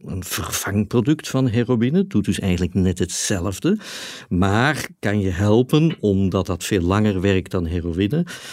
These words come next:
om niet om de drie, vier uur te moeten gaan gebruiken, kan je helpen om de dag v-, beter door te komen, dat je niet de hele tijd moet heroïne gaan scoren,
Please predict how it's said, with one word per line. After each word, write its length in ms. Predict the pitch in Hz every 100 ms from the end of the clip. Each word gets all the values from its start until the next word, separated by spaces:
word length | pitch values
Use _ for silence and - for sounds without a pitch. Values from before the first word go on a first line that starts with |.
| -
om 200 | - 98
niet 240 | 90 92 -
om 220 | 107 90
de 100 | 90
drie, 320 | 82 95 90
vier 280 | 87 87 82
uur 300 | 107 113 117
te 100 | 110
moeten 220 | 110 107
gaan 240 | 104 107 98
gebruiken, 760 | 98 92 98 104 104 117 101
kan 180 | 101 95
je 100 | 90
helpen 440 | 92 95 92 98
om 220 | 90 98 85
de 80 |
dag 300 | 87 101 -
v-, 100 | - 113
beter 440 | - 95 104 101 87
door 240 | 101 98
te 120 | -
komen, 400 | 104 107 101 101
dat 100 | 98
je 80 | 92
niet 120 | 92
de 60 | 90
hele 180 | 95 87
tijd 240 | 107 90
moet 160 | 92 -
heroïne 460 | 92 90 98 107
gaan 200 | 110 98
scoren, 600 | 95 - 98 101 98 107